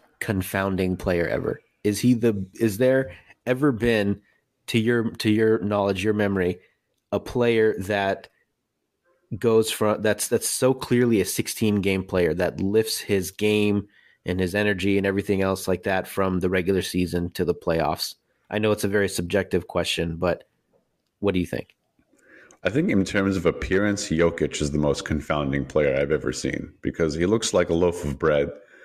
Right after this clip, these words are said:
Speaker 2: uh, but he's a magician. Jimmy Butler,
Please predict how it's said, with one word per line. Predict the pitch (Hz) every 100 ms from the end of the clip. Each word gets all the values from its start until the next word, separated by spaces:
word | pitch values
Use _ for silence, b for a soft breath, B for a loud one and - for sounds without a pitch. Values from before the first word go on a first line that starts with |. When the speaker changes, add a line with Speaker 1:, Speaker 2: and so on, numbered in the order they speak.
| B B
Speaker 2:
uh, | 104 85 82
but | 76 85
he's | 92
a | 85
magician. | 85 80 90 - - - b b b b b -
Jimmy | 101 127 110
Butler, | 85 104 104 85 78